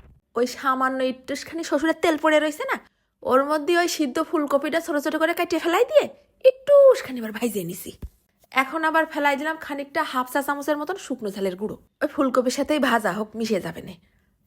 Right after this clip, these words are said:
তারপর ওই ফুলকপি তুলে নিয়ে আরও এক ইঞ্চি মতন একটুখানি তেল ফেলাই দিয়ে দিয়ে দিছি তিনটে ছোট্ট ছোট্ট টমাটো, ভালো করে ভাইজে সিদ্ধ করে নেব। এবার ওই খানিকটা নুন ফেলাই দিয়ে ফার্স্টে আগে শুকনো ঝালটা গুঁড়ো করে নেই,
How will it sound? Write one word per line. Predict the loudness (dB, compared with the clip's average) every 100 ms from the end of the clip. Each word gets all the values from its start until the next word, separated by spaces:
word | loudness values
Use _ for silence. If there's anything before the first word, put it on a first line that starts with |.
| -2
তারপর | -2 0 0
ওই | 0
ফুলকপি | -2 -2 -2 -2
তুলে | -2 0
নিয়ে | 0 -2 -4 _
আরও | 4 4 4 0
এক | 0 -2 -2 -4
ইঞ্চি | -6 -6 -8
মতন | -8 -6
একটুখানি | -6 -4 -4 -4 -6 -8
তেল | -4 -2 0
ফেলাই | -2 -4
দিয়ে | -2 -4 -4 _ _ -14 -4
দিয়ে | -2
দিছি | 0 -2
তিনটে | -4 -4 -2 -4
ছোট্ট | -4 -10 -10
ছোট্ট | -8 -8 -8
টমাটো, | -8 -8 -10 -16 -18 -20 _ _ _ _
ভালো | -6 2 2 4
করে | 4 4
ভাইজে | 2 -2 -2 -2 -6 -8 _
সিদ্ধ | -2 -2 0
করে | -6 -8
নেব। | -12 -14 -16 -18 _ 0
এবার | 2 4 6
ওই | 4
খানিকটা | 2 -2 -2 -2 -2 -2
নুন | -2 -6 -4
ফেলাই | 2 2 2
দিয়ে | 4 2 2 -6 _ _
ফার্স্টে | 2 2 2 -2 0
আগে | 0 -4
শুকনো | -6 -8 -6
ঝালটা | -4 -4 -4
গুঁড়ো | -2 0 0
করে | -2 -12
নেই, | -14 -18